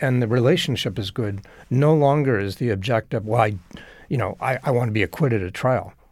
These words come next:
I s-, I've never had a client say, "I did it, but I wanna be acquitted at trial." That's never happened to me yet. In, so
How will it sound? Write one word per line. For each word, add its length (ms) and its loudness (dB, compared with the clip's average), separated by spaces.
I 80 2
s-, 200 -2
I've 240 0
never 360 4
had 180 0
a 60 -2
client 380 -4
say, 280 -2
"I 140 -2
did 260 2
it, 240 0
but 140 4
I 80 6
wanna 200 2
be 120 -2
acquitted 400 -2
at 120 -6
trial." 460 -4
That's 240 -6
never 320 2
happened 380 -2
to 40 -6
me 140 -6
yet. 180 -10
In, 280 -4
so 420 0